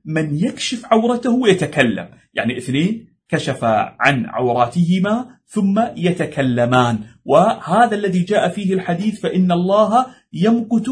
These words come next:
على ذلك"، وليس الكلام على مجرد الكلام عند قضاء الحاجة. هذا مع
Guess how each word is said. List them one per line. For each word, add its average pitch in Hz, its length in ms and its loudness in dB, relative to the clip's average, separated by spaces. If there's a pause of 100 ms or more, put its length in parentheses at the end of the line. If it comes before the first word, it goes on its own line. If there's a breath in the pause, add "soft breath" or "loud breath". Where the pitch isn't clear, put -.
(140)
على 135 480 2
ذلك"، 107 400 0
وليس 151 300 -2
الكلام 196 520 0 (220 loud breath)
على 208 580 2
مجرد 185 600 0
الكلام 190 380 0
عند 180 200 -2
قضاء 170 340 2
الحاجة. - 500 0 (220 soft breath)
هذا 160 440 2 (100)
مع 156 460 0